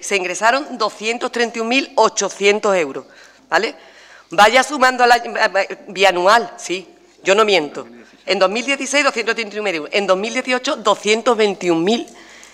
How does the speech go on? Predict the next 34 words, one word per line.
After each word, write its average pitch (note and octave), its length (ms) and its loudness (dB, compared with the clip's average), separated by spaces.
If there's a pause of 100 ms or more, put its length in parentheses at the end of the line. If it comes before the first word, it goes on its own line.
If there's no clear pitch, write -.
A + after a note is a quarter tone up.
(240)
trescientos E3+ 800 0
euros. B2 340 -4 (440)
¿Eh? - 220 -6 (1400)
En F#3+ 120 -2
dos F3 140 0
mil G#3 180 0
catorce A#3+ 380 -2
también G3 280 -2
hubo F#3+ 140 -6
planes F#3 260 -4
de F#3 60 -12
empleo, E3 220 -14
estando D3+ 240 -10
la D#3 80 -6
Junta D#3+ 160 -10
de - 20 -4
Andalucía, D3+ 500 -8
y F3 120 -4
en E3 80 0
este G#3 260 0
año C4 280 0 (440)
se - 140 -10
ingresan F#3+ 440 -4
setenta D#3+ 580 -4
y C#3+ 80 -4
ocho C#3 220 -8
mil C#3+ 160 -6
euros. B2 380 -14 (840)
Y D#3 80 -4
mire F#3 80 2
usted, G#3 160 0
el F#3 80 -2
dinero, F#3+ 320 0
mm, G#3 240 -6